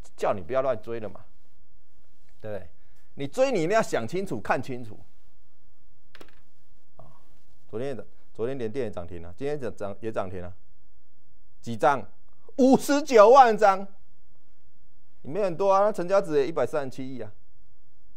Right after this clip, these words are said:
啊，这么大的股票，大牛股变妖股啊，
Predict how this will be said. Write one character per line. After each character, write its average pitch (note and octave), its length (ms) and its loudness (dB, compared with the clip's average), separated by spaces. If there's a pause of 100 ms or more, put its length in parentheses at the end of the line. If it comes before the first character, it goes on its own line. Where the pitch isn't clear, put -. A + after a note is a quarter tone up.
啊， A#3+ 140 2 (240)
这 D4 200 6
么 G3+ 160 6
大 G3+ 280 8
的 E3 80 4
股 C3 200 -2
票， D#3 240 2
大 E3+ 320 2
牛 B2+ 180 -2
股 A#2+ 180 -4
变 C3 240 -2
妖 A2+ 160 0
股 - 260 -6
啊， - 40 -6